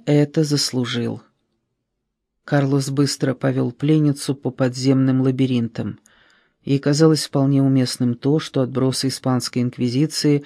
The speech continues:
под конец окопались в пыточной камере инков. Джон размышляла,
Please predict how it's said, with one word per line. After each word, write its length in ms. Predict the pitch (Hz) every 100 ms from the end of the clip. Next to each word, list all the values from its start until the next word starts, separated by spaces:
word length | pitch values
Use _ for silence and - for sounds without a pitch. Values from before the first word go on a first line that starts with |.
| - - - -
под 160 | 151
конец 420 | - 139 143 143 139
окопались 640 | 135 127 143 139 131 -
в 140 | -
пыточной 580 | - 143 135 123 - 131
камере 560 | 123 139 131 131 123 123
инков. 640 | 147 135 120 - - - - _ _ _ _ _ _ _ _
Джон 380 | 131 135 147 139
размышляла, 920 | 143 135 139 135 - 165 160 120 110